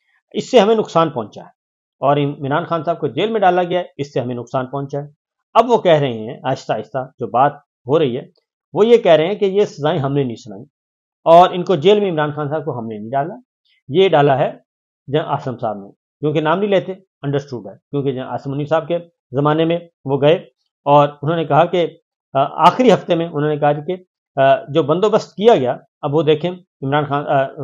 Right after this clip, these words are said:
राणा सनाउल्लाह साहब क्या कह रहे हैं। वो कहते हैं कि, अ, नॉर्मल हालात में इलेक्शन होते तो पीटीआई को ये मैंडेट नहीं मिलता,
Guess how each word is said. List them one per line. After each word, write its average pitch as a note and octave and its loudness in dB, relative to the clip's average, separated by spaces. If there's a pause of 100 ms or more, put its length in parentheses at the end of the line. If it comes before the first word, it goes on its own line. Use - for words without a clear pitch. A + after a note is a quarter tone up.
(280)
राणा E3 2
सनाउल्लाह D3 0
साहब C#3+ 0
क्या C#3 -2
कह A#2 -6
रहे G#2+ -8
हैं। G2 -20 (460)
वो D#3 -2
कहते F#3 2
हैं G#3 2
कि, G#3 6
अ, - 2
नॉर्मल E3+ 6
हालात F3 6
में F3+ -6
इलेक्शन D#3+ -2
होते A#2 -2 (340)
तो E3 0
पीटीआई F3 0
को F#3 -2
ये D#3+ 2
मैंडेट D3 -2
नहीं C#3+ 0
मिलता, G2+ -8